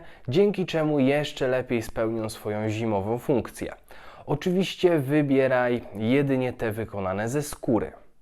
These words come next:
Dzięki temu będziesz miał pewność, że przetrwają ci lata i nie będziesz musiał wyrzucić ich na śmietnik po jednym sezonie. Bardzo ważna w przypadku skóry jest ich pielęgnacja, także dbaj o nie,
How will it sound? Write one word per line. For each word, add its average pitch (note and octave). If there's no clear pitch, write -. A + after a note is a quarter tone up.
Dzięki E3
temu D3+
będziesz A#2
miał A#2
pewność, C#3
że B2
przetrwają C3+
ci C#3+
lata A2+
i F3
nie F#3+
będziesz C#3+
musiał A#2+
wyrzucić A#2+
ich A#2
na A#2
śmietnik G2
po D3
jednym G2+
sezonie. G2
Bardzo D3
ważna D3
w -
przypadku C3+
skóry B2+
jest A#2
ich -
pielęgnacja, C#3+
także A2
dbaj A#2+
o C3
nie, B2+